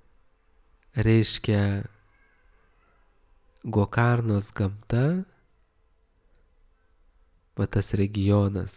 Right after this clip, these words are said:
kur Gokarna yra, nu, pietų Indija, palei pakrantę, vakarų, vaka-, vakarinę pakrantę, taip,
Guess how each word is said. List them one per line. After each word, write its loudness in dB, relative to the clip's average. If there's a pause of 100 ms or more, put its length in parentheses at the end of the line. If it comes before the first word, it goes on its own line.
kur -10
Gokarna 0
yra, 0
nu, -4
pietų -2
Indija, 0
palei 2
pakrantę, -4 (1120)
vakarų, 0 (480)
vaka-, -4
vakarinę 0
pakrantę, -2
taip, -8